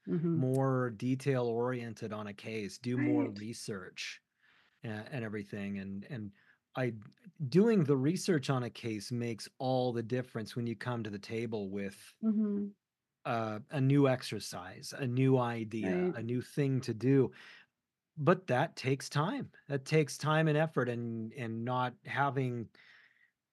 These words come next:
Speaker 2: the time for the prep that is paid, it disincentivizes doing that kind of really beneficial
Speaker 1: Right.
Speaker 2: work.
Speaker 1: Right. And, and also, you know, eh, what do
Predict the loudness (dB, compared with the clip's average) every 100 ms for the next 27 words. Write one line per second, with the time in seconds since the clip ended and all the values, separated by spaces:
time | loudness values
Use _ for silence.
0 | -8 0 4 6 4 2 -2 -2 -2 0
1 | -2 -4 _ -4 -2 -4 -2 2 2 2
2 | -2 -4 0 2 0 -6 0 0 2 0
3 | 0 -2 0 -2 -4 -8 -10 -14 -4 2
4 | 2 0 -2 -2 -2 -2 -4 -2 -6 -6
5 | -2 2 4 6 6 4 2 -2 -6 -6
6 | -8 -2 0 2 0 -2 -6 -12 -18 -20
7 | _ _ _ _ 4 8 10 10 8 6
8 | 4 4 6 2 6 10 10 8 8 10
9 | 10 8 4 -6 _ 4 6 6 4 -2
10 | -2 2 8 10 10